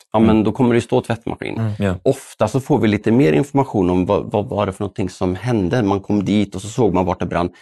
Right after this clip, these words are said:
Speaker 1: Man får liksom en förklarande text då, kring
Speaker 2: Ja.
Speaker 1: den här händelsen. Eh, och där kan man ibland förstå att, ja, men även om det var tvättmaskin som brann,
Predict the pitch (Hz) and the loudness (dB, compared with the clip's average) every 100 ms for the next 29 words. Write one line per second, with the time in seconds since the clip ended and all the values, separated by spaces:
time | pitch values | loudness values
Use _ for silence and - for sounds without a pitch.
0 | _ 110 - 120 104 120 117 120 - 135 | _ -6 0 0 0 0 -2 -2 -2 0
1 | 107 110 107 - - 160 - - - - | 2 0 -2 -6 -6 -6 -6 -8 -8 -6
2 | - 202 151 127 104 107 87 52 - - | 0 2 4 2 0 0 -2 -4 -8 -10
3 | - - 98 110 - 117 135 156 156 143 | -12 -4 2 2 2 2 0 0 0 0
4 | 135 110 107 117 135 147 110 104 113 127 | 2 2 0 -2 0 4 4 4 2 2
5 | - 127 110 117 143 135 110 98 98 _ | 2 2 2 2 2 2 4 2 0 _
6 | - 120 - 95 95 165 147 - - _ | -8 -8 -4 -4 0 2 2 -2 -8 _
7 | - 110 104 135 - | 0 2 2 0 -2